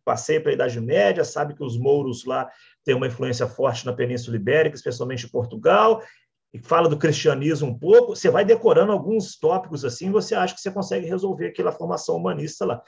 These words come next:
E aquilo, por si só, só cai numa segunda fase justamente com uma figura bem padrão, com uma figura que é totalmente aberta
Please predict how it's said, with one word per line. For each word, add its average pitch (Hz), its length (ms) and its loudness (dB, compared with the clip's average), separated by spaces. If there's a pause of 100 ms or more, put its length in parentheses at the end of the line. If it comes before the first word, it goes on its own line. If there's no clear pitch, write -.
(440)
E 143 100 4
aquilo, 196 680 2 (160)
por 120 140 -2
si 117 100 -8
só, 113 160 -2
só - 200 2
cai 170 180 -2
numa 165 120 2
segunda 147 360 -2
fase 185 220 -2
justamente 190 360 -6
com - 60 -6
uma 190 80 -4
figura 165 300 -2
bem 202 260 0
padrão, 185 460 -2
com - 160 -8
uma 180 100 -4
figura 175 340 0
que 208 140 -2
é 196 60 0
totalmente 196 500 -4
aberta 165 560 -4